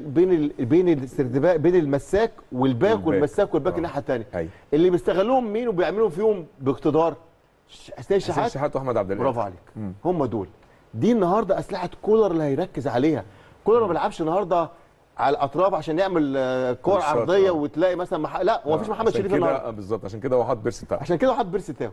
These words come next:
Speaker 2: آه.
Speaker 1: اللي هو كولر، بص، وجهازه طبعا المعاون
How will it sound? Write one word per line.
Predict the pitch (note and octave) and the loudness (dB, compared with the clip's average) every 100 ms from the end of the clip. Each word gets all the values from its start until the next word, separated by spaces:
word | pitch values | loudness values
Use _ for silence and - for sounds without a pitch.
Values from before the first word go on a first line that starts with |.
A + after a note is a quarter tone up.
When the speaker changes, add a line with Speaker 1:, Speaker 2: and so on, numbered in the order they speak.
| G2 | -8
Speaker 2:
آه. | F2+ G2 | -12 -12
Speaker 1:
اللي | G#2+ D#3 | -2 0
هو | B3 B3 - - _ _ _ - | 2 0 -2 -12 _ _ _ -4
كولر، | G3 G#3 G3+ - _ C#3+ - | 2 2 2 -4 _ -8 -4
بص، | C3 C#3+ - - | -2 -4 -6 -8
وجهازه | A2 A#2 D3 C3 | -2 2 2 2
طبعا | D3+ D3 | -2 -2
المعاون | B2 A#2 D#3+ F#3 | -4 -2 0 -2